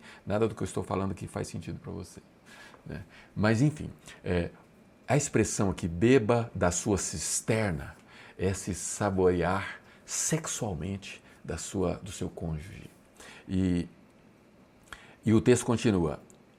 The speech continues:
"É verdade, atenção, você pode chegar em casa um dia e encontrar seu barril vazio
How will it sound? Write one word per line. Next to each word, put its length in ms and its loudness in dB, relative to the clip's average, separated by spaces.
"É 140 8
verdade, 640 6
atenção, 680 6
você 300 6
pode 260 4
chegar 640 4
em 160 -6
casa 420 0
um 140 0
dia 420 -2
e 200 4
encontrar 720 2
seu 260 -2
barril 440 -2
vazio 680 -4